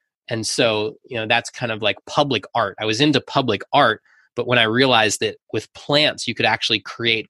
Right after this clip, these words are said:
collaborative living public art, I got really excited.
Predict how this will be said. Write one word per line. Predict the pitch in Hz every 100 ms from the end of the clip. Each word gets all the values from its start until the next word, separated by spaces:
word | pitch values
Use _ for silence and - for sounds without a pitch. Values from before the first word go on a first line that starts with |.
| -
collaborative | - 120 107 113 120 123 120 113 101
living | 101 104 123 127 113 104
public | - 104 98 -
art, | 101 98 98 - _ _ _ _ _ _ _ _ _
I | 120
got | 113 104
really | 107 101
excited. | 95 - 98 92